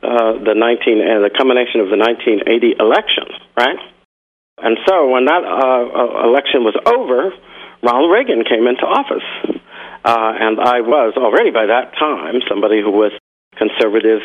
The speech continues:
in bent and had friends and so forth. And guess what? A lot of the friends who were not part of government,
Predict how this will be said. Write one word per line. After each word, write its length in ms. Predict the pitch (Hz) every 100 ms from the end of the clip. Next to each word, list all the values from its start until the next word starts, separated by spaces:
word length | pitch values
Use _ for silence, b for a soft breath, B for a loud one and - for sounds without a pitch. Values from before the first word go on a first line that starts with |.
| -
in 280 | 107 107 95
bent 320 | 101 127 -
and 100 | 98
had 220 | 107 101 -
friends 360 | 117 113 120
and 140 | 113 107 123
so 80 |
forth. 280 | 117 117 143
And 140 | 139 127
guess 120 | 139 -
what? 240 | 254 - - _ _ _ _ _ -
A 120 | 107
lot 240 | 113 139
of 160 | 131 98
the 80 | 110
friends 200 | 135 120
who 80 | 107
were 120 | 98
not 280 | 110 131 -
part 380 | - 214 277 -
of 200 | 120 113
government, 480 | 117 90 85 135